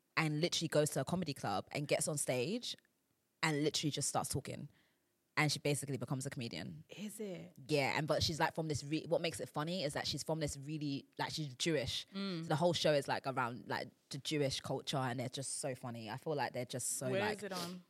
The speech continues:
Speaker 1: uh, Amazon Prime.
Speaker 2: Okay.
Speaker 1: And it's such great actors, and it's just hilarious. And she's,
Speaker 2: Marvelous.
Speaker 1: like, this proper,
Speaker 2: Marvelous
Speaker 1: like,
Speaker 2: Missus Maisel.
Speaker 1: fifties Jewish woman, and she wears, like,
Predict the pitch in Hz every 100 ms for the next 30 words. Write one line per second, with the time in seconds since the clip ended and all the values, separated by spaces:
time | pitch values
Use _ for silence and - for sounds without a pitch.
0 | - - - 151 147 - 160 143 131 147
1 | 127 131 - _ _ _ - 403 480 508
2 | 156 143 - - - - 160 - 117 -
3 | 147 131 127 131 - 135 135 120 156 165
4 | 160 135 135 147 139 - - 165 147 127
5 | 131 - 151 185 151 123 - - 175 156
6 | - 147 139 127 - 156 147 165 165 -
7 | 151 139 139 131 143 151 147 123 -